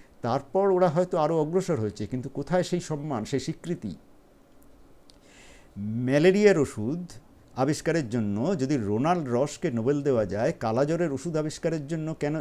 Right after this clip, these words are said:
ইউএন ব্রহ্মচারীকে নোবেল দেওয়া হবে না? কেন? সত্যেন্দ্রনাথ বোস, জগদীশচন্দ্র বোস, মেঘনাথ সাহা কেন নোবেল পাবেন না? কিংবা সারনা, অথবা নোবেল না হোক, বিজ্ঞানের স্বীকৃতি কোথায়? ভৈরব ভট্টাচার্য, রাধারমণ রায়, হোমি জাহাঙ্গীর ভাবা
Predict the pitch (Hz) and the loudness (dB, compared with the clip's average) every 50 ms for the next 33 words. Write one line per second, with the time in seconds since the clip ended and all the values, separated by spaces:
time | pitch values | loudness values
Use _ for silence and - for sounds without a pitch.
0 | - 131 131 147 160 165 160 143 143 151 156 156 151 156 156 147 143 156 151 135 | -2 -2 -2 -2 -2 -2 -2 -2 -2 -2 -4 -6 -4 -4 -4 -4 -2 -4 -4 -4
1 | 131 131 139 131 131 135 131 120 98 107 98 95 95 87 - - - - - - | -2 0 -2 0 2 2 0 2 0 -2 -4 -6 -6 -8 -10 -14 -18 -20 -20 -20
2 | - - - - - - - - - 139 135 123 92 - - - - - - - | -20 -20 -20 -20 -20 -20 -20 -4 0 0 2 2 0 -4 -10 -18 -20 -20 -20 -20
3 | - - - - - - - - - - - 147 147 - 156 160 160 160 160 156 | -20 -20 -20 -20 -20 -20 -20 -20 -16 -4 -4 -4 -2 -2 -4 -2 -2 0 -2 -2
4 | 135 131 147 151 151 127 117 123 120 143 151 139 - - 156 151 156 156 139 123 | -2 -2 -2 -2 -2 0 2 2 2 2 0 -4 -6 -6 -6 -4 -4 -4 -4 -2
5 | 143 143 135 - 120 123 131 143 143 - - 135 135 139 135 135 135 127 131 127 | -2 -2 -2 -2 -4 -2 -2 -4 -4 -6 -4 -4 -2 -2 -2 -2 -4 -4 -2 -2
6 | 123 117 110 101 87 98 90 87 90 87 82 78 71 - - - - - - - | -2 -2 -4 -4 -4 -6 -8 -8 -8 -12 -12 -14 -14 -16 -18 -20 -20 -20 -20 -12
7 | _ 143 147 147 151 - - - 139 143 139 131 104 78 - 113 - - - - | _ -4 -2 -2 -2 -2 0 0 0 0 0 -2 -4 -6 -6 -10 -16 -20 -20 -20
8 | - - - - - 135 143 147 147 131 117 117 127 143 196 202 190 190 180 151 | -20 -20 -8 -4 -2 0 2 2 2 2 2 0 2 4 2 2 2 0 0 0
9 | 156 165 160 156 - - - - 120 123 131 160 156 156 - - - - - 127 | 0 -2 -2 -4 -8 -10 -6 -6 -6 -2 -2 -2 -2 -2 -4 -6 -10 -10 -10 -8
10 | - 113 110 - 143 139 165 156 127 113 135 147 151 143 127 117 143 - 147 135 | -8 -8 -8 -8 -4 -2 -2 -2 0 0 0 0 0 -2 -2 -4 -6 -6 -6 -6
11 | 147 147 127 120 135 139 123 135 127 127 131 135 127 120 120 131 127 123 120 120 | -6 -6 -6 -4 -4 -2 0 0 0 2 0 -2 -2 -2 -4 0 0 0 0 0
12 | 120 - - - - - - - - - - - - - - 135 147 185 180 190 | -2 -6 -12 -20 -20 -20 -20 -20 -20 -20 -20 -20 -20 -10 -4 0 0 4 4 6
13 | 185 185 185 185 185 185 147 156 156 151 165 175 | 4 4 4 2 0 0 2 2 2 2 0 -2